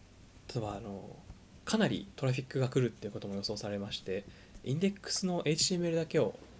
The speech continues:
返すような設計にされたっていうふうに言っていたと思うんですけど、それはもともとなんか社内でそういうノウハウが今まであったのか、それともその今回のコロナアンケートで初めて出てきたアイデアだったのかってどうだ、どうでしょうか？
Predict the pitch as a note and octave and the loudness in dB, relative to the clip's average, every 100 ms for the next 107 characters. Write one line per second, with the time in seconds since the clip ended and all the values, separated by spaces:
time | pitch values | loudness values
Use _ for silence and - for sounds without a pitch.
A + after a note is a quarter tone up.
0 | - - C3 B2+ G2+ - G#2 - G#2+ G2+ | -12 2 4 4 0 0 -2 -2 -4 -2
1 | G#2 G2+ G2+ G2+ G2+ G2+ F2 - - - | -4 -2 -4 -4 -8 -8 -10 -12 -18 -20
2 | - - C3 - A2+ G#2+ G2+ F#2 G2 G2 | -20 -10 -4 0 0 0 -2 -4 -8 -6
3 | G2 - - - - - - E3 A3+ A3 | -8 -8 -20 -20 -20 -8 -2 0 2 -2
4 | - - - - A#2+ F#3+ G3 G#3 G3+ - | -4 -10 -14 -6 -2 0 0 2 2 2
5 | - C#3+ - G#3+ D#3 A#2+ C#3+ C#3+ C3+ D#3+ | -2 0 2 4 2 2 4 4 4 4
6 | D3+ D3 D3 - - - - D#3+ E3+ A2 | 4 6 2 0 -12 -12 -4 0 2 0
7 | - - A2 G2 - B2+ A2 F#3+ G3 - | -2 -4 -4 -4 -2 -2 0 -2 -2 0
8 | C#3+ C#3 - F#3 D3+ A2 G#2+ A#2 B2+ C#3 | 0 0 0 0 2 -2 0 0 2 0
9 | C3+ - A#2+ A#2+ F3+ F3 - - - - | 0 -2 0 0 0 -2 -6 -20 -6 0
10 | B2+ C3 - A2 - A#2+ A2+ G2+ G2+ G#2 | 2 2 0 -2 -2 -4 -2 -4 -4 -4
11 | G#2+ G#2 G2 - F#2+ - E2+ - A#2 - | 0 0 -2 -10 -12 -8 -10 -10 -12 -6
12 | A#2 G2 - - A2+ - - - | -4 -4 -8 -6 -4 -4 -8 -14